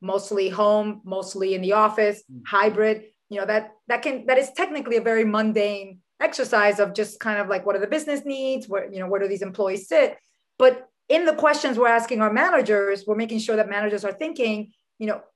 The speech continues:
Speaker 1: think about this from an equity perspective of who you're choosing to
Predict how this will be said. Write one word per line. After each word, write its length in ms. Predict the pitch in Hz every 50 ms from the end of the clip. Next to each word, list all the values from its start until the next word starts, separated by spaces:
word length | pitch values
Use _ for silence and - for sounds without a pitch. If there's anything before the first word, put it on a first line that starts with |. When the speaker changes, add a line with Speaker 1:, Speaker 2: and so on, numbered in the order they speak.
| _ _ _ _ _ _ _
Speaker 1:
think 200 | - 311 311 -
about 240 | 339 - 277 262 254
this 120 | 262 254
from 120 | - 254 220
an 80 | 220
equity 320 | 226 269 277 302 294 254 226
perspective 560 | 220 214 202 - - 190 185 - 202 190 175
of 120 | 190 185
who 160 | - 269 277 254
you're 140 | 240 226
choosing 720 | 226 - - 311 302 294 247 254 226 208 196 190 185 185 - _
to 100 | - 220